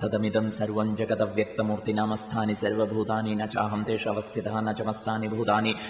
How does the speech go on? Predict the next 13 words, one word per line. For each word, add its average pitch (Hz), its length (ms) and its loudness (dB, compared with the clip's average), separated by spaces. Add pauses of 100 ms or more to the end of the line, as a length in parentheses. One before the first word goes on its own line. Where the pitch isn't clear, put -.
(180)
പശ്യ 110 240 4
മേ 107 220 6
യോഗമൈശ്വരം" 107 720 6 (200)
എന്നിങ്ങനെയൊക്കെ 185 420 4
identity 165 460 4
card 170 200 2
കാണിക്കുന്നുണ്ട്. 139 460 -2 (560)
ആധാരമായി, 107 720 0
ആധേയമായി, 107 1120 0
പദാർത്ഥധർമ്മമായി 107 1120 2 (380)
ഒക്കെ - 240 0
കാണിച്ചു 208 340 4
തരുന്നുണ്ട്. 101 420 2